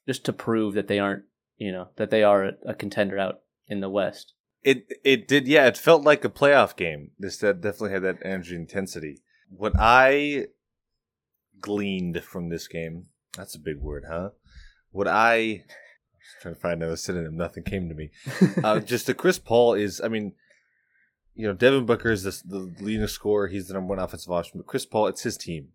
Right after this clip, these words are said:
Speaker 2: already. You know, he walks
Speaker 1: Oh,
Speaker 2: in and it's his
Speaker 1: hundred percent,
Speaker 2: team.
Speaker 1: yeah.
Speaker 2: Like, he is, I mean, I mean, he's, I think Charles Barkley said he's the smartest player in N B A history, and it's, I mean, he just, he just always, like, seems to make the right play, be in the right
Speaker 1: Mm-hmm.
Speaker 2: spot,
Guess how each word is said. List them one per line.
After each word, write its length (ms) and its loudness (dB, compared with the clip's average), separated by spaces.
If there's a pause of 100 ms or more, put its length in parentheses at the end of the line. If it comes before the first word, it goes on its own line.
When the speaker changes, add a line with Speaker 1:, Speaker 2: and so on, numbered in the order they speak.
Speaker 2:
already. 340 -4 (100)
You 80 -14
know, 40 -10
he 80 -10
walks 440 0
Speaker 1:
Oh, 40 -6
Speaker 2:
in 80 -4
and 100 -6
it's 220 -4
his 100 -10
Speaker 1:
hundred 60 -6
percent, 20 -10
Speaker 2:
team. 120 -6 (260)
Speaker 1:
yeah. 80 -20 (280)
Speaker 2:
Like, 140 -8
he 240 -4
is, 300 -4 (1300)
I 60 -2
mean, 280 -2
I 20 -4
mean, 160 -4
he's, 320 -8
I 120 -2
think 180 -4
Charles 220 -2
Barkley 300 -2
said 120 -10
he's 100 -8
the 80 -14
smartest 540 -6
player 500 -6 (100)
in 140 -10
N 60 -6
B 120 -8
A 80 -6
history, 440 -12
and 140 -10
it's, 340 -16 (1080)
I 40 -8
mean, 120 -4
he 120 -2
just, 200 -4
he 100 -4
just 160 0
always, 420 4
like, 300 0
seems 320 -4
to 80 -10
make 220 -4
the 80 -6
right 180 -2
play, 260 -2
be 160 -6
in 80 -6
the 60 -6
right 180 0
Speaker 1:
Mm-hmm. 220 -14
Speaker 2:
spot, 300 -2